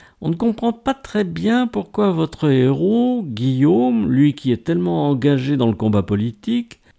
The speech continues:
s'amourache de cette Amélie, une femme aussi frivole. Euh, je l'ignore autant que vous. Soudain, un anarchiste épouse une coquette et mène avec elle une existence que rien au début de l'intrigue ne laissait supposer.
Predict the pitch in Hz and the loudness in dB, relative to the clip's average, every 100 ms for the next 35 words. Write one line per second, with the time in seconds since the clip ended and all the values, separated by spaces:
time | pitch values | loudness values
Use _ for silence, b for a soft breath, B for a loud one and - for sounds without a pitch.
0 | _ _ - 170 165 180 160 190 202 - | _ _ -2 0 4 2 2 0 -2 -2
1 | 160 160 165 165 160 165 156 156 165 160 | -6 -2 -2 0 2 4 4 2 2 2
2 | 151 160 160 147 - 160 - 156 139 147 | 0 -2 0 -2 -4 -8 -4 -4 0 0
3 | 151 156 165 - - _ _ _ _ _ | -2 -4 -10 -16 -20 _ _ _ _ _
4 | _ _ _ _ - 101 101 90 82 95 | _ _ _ _ -2 0 0 -2 -4 -2
5 | 95 92 101 113 101 90 101 - 98 104 | -2 0 2 2 0 -2 -4 0 -2 0
6 | 139 131 - b _ _ _ - - 123 | 0 -2 -4 b _ _ _ -14 -4 0
7 | 117 131 135 - _ _ _ - 117 120 | 4 4 2 -4 _ _ _ 0 4 6
8 | 120 117 - 131 120 - - 107 120 107 | 4 2 -2 -4 -4 -6 -6 -4 -2 0
9 | 110 104 120 104 123 123 127 117 107 107 | 0 2 0 0 2 2 2 0 2 2
10 | 107 104 101 113 110 107 101 95 98 - | 2 0 0 0 2 2 0 -2 -6 -4
11 | 107 - 110 92 101 107 117 113 104 104 | -4 -2 -4 0 0 2 2 2 2 0
12 | 104 101 - 117 107 95 98 - 104 - | 0 -2 -2 0 0 0 -2 -6 -10 -10
13 | 92 98 92 92 | -6 -4 -4 -4